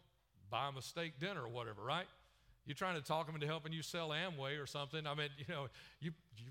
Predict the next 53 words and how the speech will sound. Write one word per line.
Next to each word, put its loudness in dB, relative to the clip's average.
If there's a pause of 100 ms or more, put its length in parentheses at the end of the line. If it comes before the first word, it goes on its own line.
what 2
do 2
they 2
used 0
to -6
say? 2
You 0
put 2
on 2
the -2
dog, 4
right? 2 (880)
But -2
we 2
act 2
like 4
we 0
can't -2
do -2
that 0
kind 0
of -4
thing. -2
No, 4
invite 4
'em 0
to 2
say, 0
"Hey, 2
come -4
to -8
twenty-nine 0
eleven, 2
and -2
afterwards 0
I'll 0
take -4
you -2
out -2
and -12
buy -4
you -8
a -14
steak." -12 (640)
Absolutely, 2
anything 0
short 2
of -2
sin. 2 (1800)
It's -8
the -8
same -2
thing -2